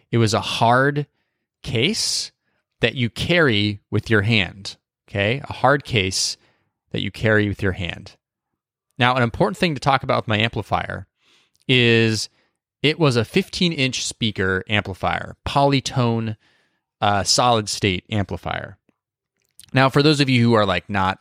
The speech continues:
understanding any of that, like, you're a horn player, triple player, don't understand <laughs> guitar gear and all that good stuff. Well, a fifteen-inch speaker is actually a, a fairly big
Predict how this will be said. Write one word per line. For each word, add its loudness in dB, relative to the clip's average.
understanding -4
any 0
of -2
that, -2
like, -12
you're -8
a -10
horn -2
player, 2
triple -10
player, 2
don't 0
understand -2
<laughs> 2
guitar 2
gear 2
and 2
all 2
that -2
good -4
stuff. -8
Well, 2
a 0
fifteen-inch 0
speaker 2
is -4
actually 0
a, 0
a -2
fairly 2
big 0